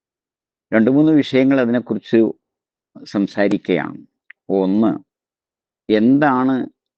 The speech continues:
നേർച്ചയിലെ അനാചാരം, എന്താണ് നേർച്ചയിലെ ആചാരം? രണ്ടാമത്തെ വിഷയം, ആ, നബി സല്ലല്ലാഹു അലൈഹി വസല്ലമ,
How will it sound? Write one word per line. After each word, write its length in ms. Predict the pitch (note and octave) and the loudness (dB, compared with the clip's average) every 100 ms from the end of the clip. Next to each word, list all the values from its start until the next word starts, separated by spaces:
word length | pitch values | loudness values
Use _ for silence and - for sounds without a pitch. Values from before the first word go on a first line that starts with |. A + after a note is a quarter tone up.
| G2 | -4
നേർച്ചയിലെ 840 | G#2 G#2 G#2 - G#2 G#2 G2+ - | -4 -4 -10 -2 0 2 0 -2
അനാചാരം, 800 | F2+ F2 F2 F2 D#2+ D2+ D#2+ - _ _ _ _ _ _ _ - | -4 -4 -4 -4 -6 -8 -10 -14 _ _ _ _ _ _ _ -2
എന്താണ് 540 | G2+ G#2 A#2 G2+ G2 | 0 2 2 2 0
നേർച്ചയിലെ 560 | F2 E2+ - F#2 F#2 - | -2 -6 -2 0 0 -2
ആചാരം? 720 | F2+ E2 D#2 E2 C#2+ D2 D2 _ _ _ _ _ _ _ - | -6 -8 -6 -6 -6 -10 -14 _ _ _ _ _ _ _ -4
രണ്ടാമത്തെ 440 | G#2 A2 C#3+ C#3+ | 0 2 0 0
വിഷയം, 520 | C#3 G#2 F#2+ F2+ E2+ - _ _ _ _ _ _ _ _ _ _ _ _ - - | -2 -2 -2 -2 -4 -10 _ _ _ _ _ _ _ _ _ _ _ _ -8 -4
ആ, 380 | G#2 G#2 G#2+ | 0 0 0
നബി 260 | G#2+ A#2 A#2 | 0 0 0
സല്ലല്ലാഹു 480 | C#3 E3+ D#3+ D#3+ D#3+ | 0 0 0 0 0
അലൈഹി 140 | D#3 | 0
വസല്ലമ, 720 | D3+ - C#3+ C#3 C#3 C#3 C#3 | -2 -2 0 0 0 -2 -6